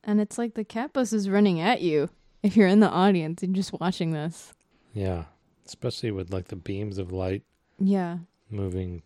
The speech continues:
Speaker 2: right towards the camera.
Speaker 1: And it's got multiple limbs, like, more than a cat should have. <laughs>
Speaker 2: Oh, y-, oh yeah. It's got, uh, well, let's see. It's got six legs on each side.
Speaker 1: Is,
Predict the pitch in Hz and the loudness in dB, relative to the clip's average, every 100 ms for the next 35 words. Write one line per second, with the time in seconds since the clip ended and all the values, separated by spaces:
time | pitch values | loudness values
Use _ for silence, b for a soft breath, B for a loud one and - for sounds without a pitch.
0 | _ 123 101 92 90 - - 98 90 90 | _ -14 -10 -10 -10 -16 -8 -8 -6 -12
1 | - 92 90 92 92 _ _ _ - 226 | -12 -14 -10 -10 -10 _ _ _ 0 2
2 | 226 - 226 233 - _ - 202 214 254 | 2 -2 -6 -8 -10 _ 2 8 8 8
3 | 285 233 247 254 220 214 214 180 175 - | 2 2 6 6 8 6 6 2 -6 -12
4 | - _ _ _ 214 208 208 220 247 226 | -20 _ _ _ -2 2 4 10 10 10
5 | 220 208 - 208 196 - - 190 185 185 | 8 6 2 -2 -2 -2 0 0 0 -4
6 | 185 185 - 190 - 117 117 120 117 123 | -4 -4 -6 -10 -6 -4 -2 -2 2 4
7 | 113 110 90 - _ _ - - - 107 | 4 2 0 -8 _ _ -20 -18 -8 -8
8 | 104 _ _ 120 104 101 101 - 120 101 | -8 _ _ -10 -8 -8 -10 -8 -10 -10
9 | - 107 92 82 _ _ - 101 - 117 | -8 -8 -8 -12 _ _ -14 -12 -6 -6
10 | - - 175 160 - - - _ _ _ | -6 -6 -4 -4 -6 -10 -12 _ _ _
11 | _ - 120 113 107 - - 123 120 139 | _ 0 2 2 0 -12 -4 -2 -2 0
12 | 143 - - - 143 117 92 90 - _ | -2 -2 -8 -2 0 0 -2 -12 -20 _
13 | _ _ _ - 202 202 | _ _ _ -6 -2 -2